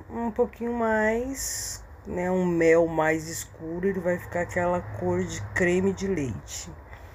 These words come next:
Então, vamos derreter em fogo baixo até derreter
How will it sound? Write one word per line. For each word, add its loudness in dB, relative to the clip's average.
Então, 4
vamos 4
derreter 2
em 4
fogo -2
baixo -2
até 0
derreter 0